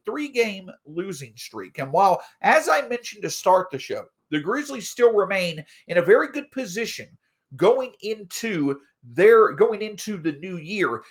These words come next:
it would be great. Tonight is a pretty needed win for the Grizzlies, in my opinion. And the reason why that is, is because with the Suns on the docket for Memphis tomorrow,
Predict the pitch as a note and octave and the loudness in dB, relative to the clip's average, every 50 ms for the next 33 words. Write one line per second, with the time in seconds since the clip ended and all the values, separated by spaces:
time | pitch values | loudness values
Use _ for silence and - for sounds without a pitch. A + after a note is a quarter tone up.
0 | _ _ - F3+ F3+ - D3+ E3 E3+ C4 F#4 G4+ G4+ - F4+ D#4 C4 E3 F3 A3 | _ _ -2 -2 -2 -2 -6 -8 -2 -2 -2 -2 -2 -6 -10 -10 -10 -4 0 0
1 | A3+ F3+ D3 - - _ _ - F#3+ E3+ E3 F3+ A3 C4 D#4+ - - _ _ A3+ | 0 0 0 -4 -10 _ _ -12 -12 -10 -6 -4 -2 -2 -2 -4 -8 _ _ -12
2 | A3+ A#3+ A#3 G#3+ F#3 - - F#3+ F#3 F3+ F3 D3+ - _ - C4 G4+ A#4+ A4+ F#4 | -8 -8 -8 -8 -8 -10 -8 -8 -6 -6 -8 -10 -14 _ -6 -6 -4 -4 -6 -12
3 | D4 A3+ G3+ G3 A#3 C4 C#4 C#4 A3+ F3+ D#3+ F3+ F#3+ F3 - - C#3 B2+ A#2 A2+ | -16 -18 -12 -8 -6 -6 -6 -6 -8 -8 -6 -6 -6 -6 -8 -12 -12 -12 -10 -8
4 | A2 G#2+ G#2+ - E2 D2+ - - - _ _ _ _ _ - D#3+ D#3 D#3+ D#3 D3 | -8 -10 -10 -10 -14 -16 -16 -18 -20 _ _ _ _ _ -6 -2 2 4 4 4
5 | B2+ A#2+ - - C#3 G#2+ F#2+ E2 A#2 C3+ D3 D#3 D#3+ G#3+ C#4 D#4+ F#4 E4 C4 B3+ | 2 -2 -4 -8 -10 -10 -12 -12 -8 0 2 2 2 2 0 0 0 2 4 6
6 | B3 A#3+ A#3 A#3 G#3 F#3+ G#3+ A3 G3+ E3 E3+ D#3+ D3+ E3 - - F#3 D#3 F3 E3+ | 6 6 6 2 0 0 0 -2 -2 -4 -6 -12 -14 -10 -6 -6 -6 -6 -6 -8
7 | - - C#3+ - - - C#4 D#4 E4 E4+ E4+ - - A#3 G#3+ F#3+ F3 D3 E3+ E3+ | -8 -8 -8 -8 -2 0 0 0 0 -2 -6 -8 -10 -8 -8 -6 0 2 4 4
8 | G3 F3+ - - B2+ A2 - _ _ _ _ _ _ _ F#3 F3+ E3+ F#3 - F3 | 4 2 0 -4 -6 -8 -8 _ _ _ _ _ _ _ -2 -2 -2 -4 -6 -6
9 | - F3 C#3+ - - - D#3 C#3 E3 F#3+ G#3 F#3 C#3+ A2+ G#2 G#2+ G#2 - | -6 -8 -8 -8 -10 -10 -4 -2 2 2 4 4 2 2 -2 -6 -8 -12